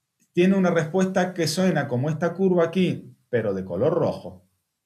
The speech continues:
podemos ver que no coinciden exactamente en todas las frecuencias. ¿Y cuál es el problema?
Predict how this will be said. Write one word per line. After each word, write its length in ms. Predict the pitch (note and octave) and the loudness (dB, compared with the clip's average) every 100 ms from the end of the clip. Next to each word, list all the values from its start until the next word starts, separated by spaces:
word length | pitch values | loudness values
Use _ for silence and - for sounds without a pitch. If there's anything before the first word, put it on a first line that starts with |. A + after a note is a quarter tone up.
| _ _ _ _ _ _ _ _ _ - | _ _ _ _ _ _ _ _ _ -4
podemos 340 | G#3+ A#3+ A3+ | 0 2 4
ver 140 | A#3 | 4
que 100 | A#3 | 4
no 120 | A3+ A3+ | 4 4
coinciden 540 | A3 A3 D4 A#3 D3 | 2 2 2 2 2
exactamente 720 | B2 C3+ B2 B2+ C3+ B2+ B2 | 0 -2 -2 -2 -2 -2 -2
en 100 | A2+ | 2
todas 180 | B2 A#2 | 2 2
las 160 | A2 | -2
frecuencias. 840 | G#2+ G2 G2+ D#2+ - - - - _ _ _ F3 F3+ - _ _ _ - | -8 -8 -6 -6 -8 -12 -14 -16 _ _ _ -18 -18 -20 _ _ _ -8
¿Y 100 | G#3+ | -2
cuál 180 | A#3 B3 | 2 4
es 120 | - | 4
el 80 | G3 | 2
problema? 540 | E3+ D3+ A2+ - - | 2 2 2 -2 -12